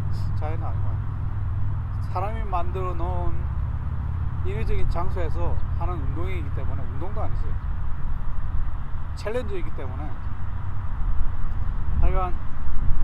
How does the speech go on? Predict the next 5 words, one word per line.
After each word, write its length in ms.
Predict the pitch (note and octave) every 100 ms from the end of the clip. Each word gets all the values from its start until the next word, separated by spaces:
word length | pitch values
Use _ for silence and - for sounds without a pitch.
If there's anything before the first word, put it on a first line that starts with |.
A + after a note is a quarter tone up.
| - - - - - - - -
이렇고 280 | - - -
저러한 320 | G3+ G#3 G3+
상황이 260 | E3+ E3+
많이 240 | - - -
생기죠. 320 | - -